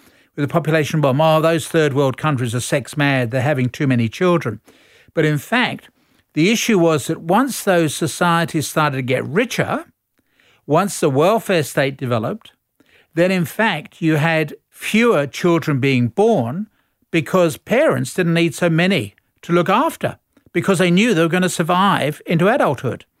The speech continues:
And so that is the, the demographic transition, as it's called, that has taken place. It's really a, a marvellous achievement because what is happening is that people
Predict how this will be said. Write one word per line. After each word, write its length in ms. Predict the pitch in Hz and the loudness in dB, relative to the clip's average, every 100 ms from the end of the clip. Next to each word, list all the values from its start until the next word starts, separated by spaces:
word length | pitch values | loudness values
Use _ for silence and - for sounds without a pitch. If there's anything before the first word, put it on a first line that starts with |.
| _ _ _ _ - | _ _ _ _ -2
And 200 | 165 170 | -2 0
so 180 | 190 175 | 0 2
that 180 | 226 | 0
is 160 | 285 190 | -2 -2
the, 100 | 185 | -4
the 200 | 170 165 | -2 -4
demographic 680 | 147 180 160 170 180 185 - | 0 0 0 0 -2 -4 -4
transition, 580 | 160 147 127 208 - | 0 0 2 -2 0
as 100 | 156 | -6
it's 140 | 127 147 | -6 -12
called, 380 | - 123 117 - _ - _ _ | -4 -2 -2 -8 _ -20 _ _
that 100 | 185 | -2
has 140 | 175 | 0
taken 320 | - 190 156 170 | 2 -2 0 -2
place. 300 | 185 127 - | -2 -2 -4
It's 160 | 170 | -6
really 340 | - 202 339 196 | -2 0 2 2
a, 140 | 147 | 0
a 60 | - | -2
marvellous 540 | 147 180 190 170 156 143 | 2 4 2 0 -4 -6
achievement 640 | - 226 220 - - - _ _ _ _ | -2 0 0 -6 -14 -16 _ _ _ _
because 340 | - 131 185 156 | -8 0 0 2
what 160 | 190 | 0
is 140 | 170 - | 0 -2
happening 460 | 214 233 - 120 | -4 -4 -4 -4
is 240 | 139 156 139 | -2 -2 -2
that 160 | 185 | -4
people 440 | - 196 - 185 | 0 -2 0 -2